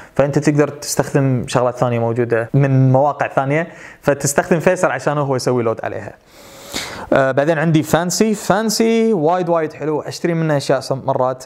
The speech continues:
آه، طريقته حلوه، يعني لو بدخل fancy الحين كان قدامكم، هذا الاكونت مالي مال fancy. آه، مو ناس معين-، معينين تقدر تسوي follow حق ناس معينين،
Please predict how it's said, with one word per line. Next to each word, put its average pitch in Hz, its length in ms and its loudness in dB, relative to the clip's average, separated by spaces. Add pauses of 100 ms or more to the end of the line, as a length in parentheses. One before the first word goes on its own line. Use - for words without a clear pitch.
آه، 135 440 0 (360)
طريقته 214 360 0
حلوه، 139 260 0
يعني 139 360 -2 (420)
لو 131 80 4
بدخل 156 280 0
fancy 151 300 -2
الحين 127 180 -4
كان 123 140 0
قدامكم، 123 460 -2
هذا 135 180 -2
الاكونت 127 400 -6
مالي 117 140 -2
مال 110 140 -6
fancy. 139 500 -2 (460)
آه، 127 400 2 (360)
مو 185 640 4
ناس 170 300 0
معين-، 147 400 0
معينين 143 600 0 (160)
تقدر 185 220 4
تسوي 156 480 0
follow 139 280 0
حق 127 120 -4
ناس 127 280 -4
معينين، 123 420 -2